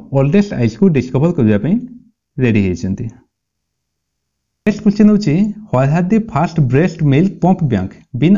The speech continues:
ଓପନ୍ ରିସେଣ୍ଟଲି? ତ ପ୍ରଶ୍ନ କହୁଛି, ନିକଟରେ ପ୍ରଥମ ସ୍ତନ୍ୟପାନ ପମ୍ପ ବ୍ୟାଙ୍କ କେଉଁଠାରେ ଖୋଲାଯାଇଛି? ତ ଏବେ ଲୁଧିଆନାଠାରେ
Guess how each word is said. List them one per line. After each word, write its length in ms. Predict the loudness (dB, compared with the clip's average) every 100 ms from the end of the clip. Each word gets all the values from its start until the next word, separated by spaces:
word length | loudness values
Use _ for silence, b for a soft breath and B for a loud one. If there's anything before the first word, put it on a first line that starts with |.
| 0
ଓପନ୍ 380 | -2 0 2
ରିସେଣ୍ଟଲି? 500 | 4 2 0 -2 -4 -6 -12 _
ତ 60 | -6
ପ୍ରଶ୍ନ 300 | -4 0 2
କହୁଛି, 340 | 2 0 0 -2 -2 B B B B
ନିକଟରେ 440 | -2 0 0 0 0
ପ୍ରଥମ 400 | 0 -2 2 2
ସ୍ତନ୍ୟପାନ 520 | 2 2 2 2 2 2
ପମ୍ପ 260 | 2 0 0
ବ୍ୟାଙ୍କ 280 | 0 -2 -4 -4
କେଉଁଠାରେ 400 | -2 0 0 0
ଖୋଲାଯାଇଛି? 580 | 0 0 0 -2 -4 -12 -16 _
ତ 60 | -4
ଏବେ 260 | 0 2 2
ଲୁଧିଆନାଠାରେ 720 | 4 2 2 4 4 0 -4